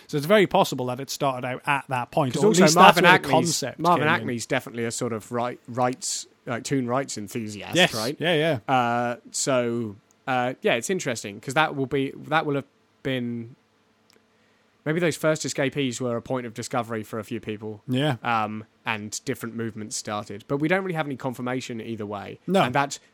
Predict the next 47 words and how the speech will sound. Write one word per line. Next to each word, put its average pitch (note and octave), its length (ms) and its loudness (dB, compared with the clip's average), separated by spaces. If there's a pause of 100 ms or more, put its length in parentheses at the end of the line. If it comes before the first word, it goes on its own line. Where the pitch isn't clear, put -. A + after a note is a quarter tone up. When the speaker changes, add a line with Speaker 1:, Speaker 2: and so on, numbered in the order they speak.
Speaker 2:
that's D3+ 260 0
the F#3 140 -4
sort D#3+ 240 0
of B2+ 80 -6
lay C3 160 0
of B2 80 -2
the B2+ 80 -4
land A2 400 -8 (680)
as D#3+ 160 0
we C#3 80 -2
see B2 180 -4
at A2 80 -8
the A2+ 120 -6
end A2+ 120 -8
of G#2+ 80 -12
nineteen G#2+ 300 -10
forty-seven, G#2 500 -8
Speaker 1:
Yeah. A#2 140 0 (420)
Speaker 2:
uh, G#2+ 260 -2
which G#2+ 220 -6
is F#2+ 220 -6
the A2+ 120 -4
end A#2 140 -4
of G#2 80 -8
our G#2+ 120 -4
first G2 300 -8
season. F#2 380 -14 (400)
Uh, G#2+ 400 -2 (300)
that, D3+ 180 2
I C3+ 140 0
know D#3 200 4
that D3 140 2
was C3+ 120 -6
a B2+ 40 -8
barrage C3+ 500 0
of B2+ 60 -10
information. B2 640 -6 (600)
Speaker 1:
Yeah. B2+ 180 4 (120)
Speaker 2:
Uh, A2 60 -2 (1080)
but, A#2 140 -2
uh, A2+ 160 0
yeah, D3+ 200 2
that's, - 400 -2
that's E3 200 0
where D3+ 120 2
we C#3+ 80 -2
stand. C3+ 460 -6